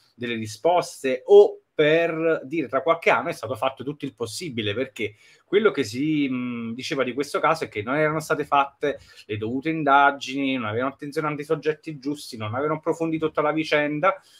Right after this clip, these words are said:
Ad oggi, penso, da quello che è emerso, con questi famosi venticinque punti chiave, eh, non ci sarà più spazio alle, cioè, per le ombre. Poi,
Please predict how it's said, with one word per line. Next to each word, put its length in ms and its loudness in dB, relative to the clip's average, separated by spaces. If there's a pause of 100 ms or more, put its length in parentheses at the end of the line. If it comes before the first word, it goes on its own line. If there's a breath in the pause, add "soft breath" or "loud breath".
(300 soft breath)
Ad 160 6
oggi, 580 2
penso, 320 2
da 140 2
quello 260 -2
che 120 0
è 20 4
emerso, 840 0 (160)
con 100 -10
questi 300 -6
famosi 400 -2
venticinque 560 -4
punti 320 -6
chiave, 420 2 (760 loud breath)
eh, 280 -12
non 140 0
ci 100 -6
sarà 280 4
più 220 -4
spazio 1000 4
alle, 460 2
cioè, 240 -6 (180)
per 160 0
le 140 4
ombre. 640 8 (1300)
Poi, 300 -2